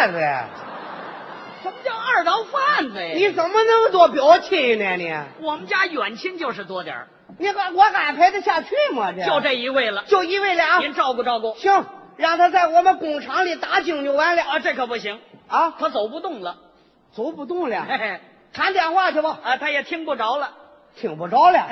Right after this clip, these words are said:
Speaker 2: <laughs> 听不着。
Speaker 1: 那看国务院子了。
Speaker 2: 啊，他也看不见了。<laughs>
Speaker 1: 今年多大年纪啊？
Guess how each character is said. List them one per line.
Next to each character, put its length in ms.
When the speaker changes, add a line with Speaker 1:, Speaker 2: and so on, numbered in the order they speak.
Speaker 2:
<laughs> 160
听 140
不 100
着。 240
Speaker 1:
那 100
看 280
国 160
务 120
院 280
子 80
了。 100
Speaker 2:
啊， 180
他 120
也 140
看 220
不 160
见 240
了。 220
<laughs> 240
Speaker 1:
今 200
年 200
多 140
大 140
年 260
纪 120
啊？ 140